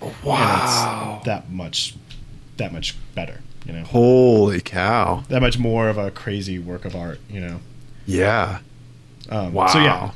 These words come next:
Speaker 2: highly recommend. It's fantastic. I can't stop listening to it. You gotta listen to it either with, like, like, d-, you can't be, like, working and listen to it. You gotta
Speaker 1: Right, right.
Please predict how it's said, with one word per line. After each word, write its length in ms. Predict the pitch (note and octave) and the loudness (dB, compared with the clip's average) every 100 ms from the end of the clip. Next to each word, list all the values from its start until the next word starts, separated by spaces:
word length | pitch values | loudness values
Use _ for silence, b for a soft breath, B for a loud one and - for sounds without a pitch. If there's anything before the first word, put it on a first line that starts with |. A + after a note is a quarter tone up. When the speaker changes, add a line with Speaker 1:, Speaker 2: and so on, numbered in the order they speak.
| - | -8
Speaker 2:
highly 340 | - D#3 C#3+ | 2 6 6
recommend. 600 | C3+ C3 B2 A2+ A2 A2 - - - | 6 4 0 0 -2 -4 -8 -12 -12
It's 400 | A2 - - - - - - - - - | -8 -2 -2 -4 -12 -20 -20 -20 -20 -8
fantastic. 760 | - A2 G2+ G2 - G2+ F#2+ - - - - - - | -6 -4 -6 -6 -6 -8 -10 -12 -20 -20 -20 -20 -18
I 60 | |
can't 300 | - G#2 F#2 - - - - - | -10 -8 -8 -12 -20 -20 -20 -16
stop 260 | - F2 F2 | -12 -12 -12
listening 240 | E2 F2 | -12 -14
to 160 | - F2+ | -12 -12
it. 100 | - - B B B | -14 -18 B B B
You 100 | C#3+ | 6
gotta 160 | D3 | 6
listen 180 | D#3 D3+ | 6 4
to 80 | D3 | 6
it 60 | B2+ | 6
either 240 | B2 A#2+ | 6 4
with, 160 | A2+ A2 | 2 0
like, 320 | G#2+ G2 - b b b b b | -2 -2 -6 b b b b b
like, 400 | C3 G#2+ - - | 0 0 -6 -10
d-, 100 | E3 | 0
you 160 | D3 C#3+ | 2 4
can't 240 | F3 D3 | 2 4
be, 80 | D3+ | 4
like, 200 | C3+ B2 | 4 2
working 580 | A#2 C3+ C3+ C#3 A#2+ G#2 | 2 4 4 4 0 0
and 120 | G2 | -4
listen 220 | F2 G2 | -6 -8
to 100 | F#2 | -10
it. 80 | E2 | -8
You 80 | F2+ | 0
gotta 140 | B2+ | 2
Speaker 1:
Right, 380 | C3 G2+ F#2 F#2 | 4 4 2 2
right. 480 | G#2+ G2+ F2+ F2+ | 2 4 4 2